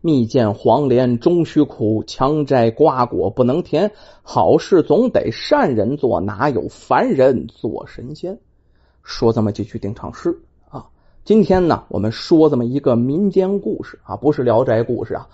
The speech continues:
是一个民间的传说。说的是什么呢？就是人呐，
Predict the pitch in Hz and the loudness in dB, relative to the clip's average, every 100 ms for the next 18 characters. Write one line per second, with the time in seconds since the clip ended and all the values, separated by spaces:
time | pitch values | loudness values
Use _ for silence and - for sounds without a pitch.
0 | _ _ - 139 127 120 139 160 160 127 | _ _ 0 2 2 2 0 -2 -2 -2
1 | - - 143 180 - - - _ _ _ | -6 -8 -8 -6 -6 -6 -8 _ _ _
2 | - - 311 311 285 - 269 151 - 98 | -8 2 6 6 4 2 0 0 -4 -8
3 | 101 - _ _ - 202 247 - 156 165 | -10 -12 _ _ -2 0 0 -4 0 2
4 | 262 311 - | 2 0 -2